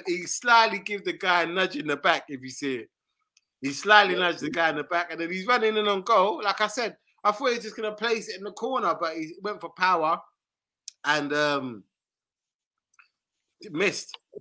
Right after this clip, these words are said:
Speaker 1: And, uh, and when that happened, I'm not gonna lie, I slyly started thinking, "Ah, these men are gonna get a draw.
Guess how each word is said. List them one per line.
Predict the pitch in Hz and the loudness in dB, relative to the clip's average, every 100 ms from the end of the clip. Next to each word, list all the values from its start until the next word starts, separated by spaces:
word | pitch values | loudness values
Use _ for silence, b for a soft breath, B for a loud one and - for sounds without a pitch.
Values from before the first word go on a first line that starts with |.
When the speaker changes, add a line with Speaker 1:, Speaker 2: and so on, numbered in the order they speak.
| - | -12
Speaker 1:
And, | 131 165 | -6 -4
uh, | 170 | 2
and | 156 165 | 2 4
when | 196 262 | 4 8
that | 247 | 8
happened, | 190 190 185 151 139 131 _ b b | 8 6 4 2 2 -4 _ b b
I'm | 151 165 | 2 2
not | 202 | -2
gonna | 180 | 0
lie, | 180 165 147 135 - _ _ | 4 4 4 0 -8 _ _
I | 147 | -2
slyly | 151 - 196 202 185 | 0 2 10 10 10
started | 170 190 160 151 | 2 0 0 -2
thinking, | 151 143 143 135 | -6 -6 -6 -8
"Ah, | - - - - - | -10 -14 -14 -14 -18
these | 127 131 113 | -12 -12 -12
men | 113 104 | -16 -20
are | |
gonna | 95 95 | -20 -20
get | 95 - - | -20 -20 -20
a | - | -20
draw. | - 113 127 131 135 131 113 | -18 -10 -4 0 0 0 -2